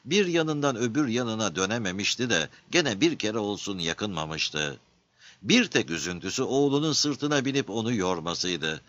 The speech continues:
Bu acısını bile kimseye, oğluna bile belli etmiyordu. Onun bu huyunu bilen oğlu da gülerek, türküler söyleyerek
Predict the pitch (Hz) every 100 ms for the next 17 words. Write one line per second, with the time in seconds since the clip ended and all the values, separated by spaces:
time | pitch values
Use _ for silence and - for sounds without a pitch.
0 | _ - 170 143 135 135 151 160 131 120
1 | - 147 147 - 80 80 107 127 117 127
2 | 127 107 98 85 82 78 90 - 80 73
3 | 76 73 69 64 - - - - - 151
4 | 208 190 165 170 147 156 127 143 92 90
5 | 90 101 92 120 92 78 98 92 76 85
6 | - 131 - 113 127 113 87 82 80 80
7 | 92